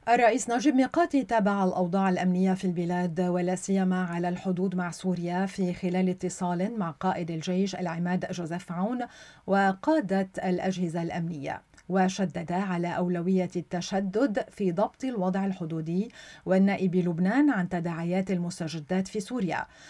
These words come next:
ودعا رئيس الحكومة اللبنانيين على اختلاف انتماءاتهم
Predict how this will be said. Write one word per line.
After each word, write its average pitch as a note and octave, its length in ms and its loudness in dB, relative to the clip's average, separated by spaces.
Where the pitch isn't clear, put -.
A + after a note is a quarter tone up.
ودعا C#4 840 8
رئيس G#3+ 480 2
الحكومة F#3+ 920 0
اللبنانيين G3+ 880 0
على F3 200 -2
اختلاف F#3+ 480 0
انتماءاتهم F#3 960 -2